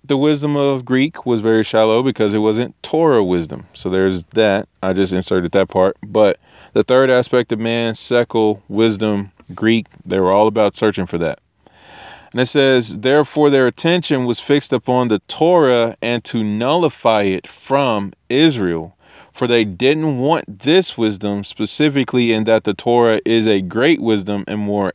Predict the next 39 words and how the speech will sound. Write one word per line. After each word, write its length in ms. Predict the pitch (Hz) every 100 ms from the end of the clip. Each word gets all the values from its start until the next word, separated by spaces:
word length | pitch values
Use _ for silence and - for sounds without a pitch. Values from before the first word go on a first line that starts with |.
| -
elevated 540 | 143 190 143 117 107 92
wisdom 500 | 98 92 98 98 98 _ _ -
than 160 | 113
human 560 | 101 - 190 208 143 107
wisdom, 460 | 101 90 95 95 - _ _ -
which 240 | 123 -
they, 200 | 110 120
the 140 | 113 101
Greeks, 400 | 101 147 127 -
had." 420 | 101 90 82 - _ _ _ _ _ _ -
So 120 | 104
again, 400 | 98 113 104 87
I 80 | 85
said 200 | 98 90
they 120 | 95
had 200 | 95 92
shadow 260 | 104 104 101
wisdom. 460 | 120 139 147 143
They 100 | 104
wanted 340 | 98 98 98 90 _ _
the 120 | 95
wisdom 320 | 90 101 95 95
of 80 |
man, 400 | 101 120 139 135
not 180 | 120 101
the 60 | 95
wisdom 280 | 95 90 90
of 140 | 87
God, 360 | 110 117 113 -
which 180 | 87
is 100 | 85
Torah. 460 | - 151 151 143 139 _ _ _ - - - -
This 200 | 147 -
is, 580 | 135 139 135 127 - - _ _ _ - _
"For 480 | - 156 170 175 -
it 220 | 147 156 -
is 720 | 143 135 131 131 127 - - _ _
the 220 | - 107 107
Torah, 720 | - - 170 123 92 90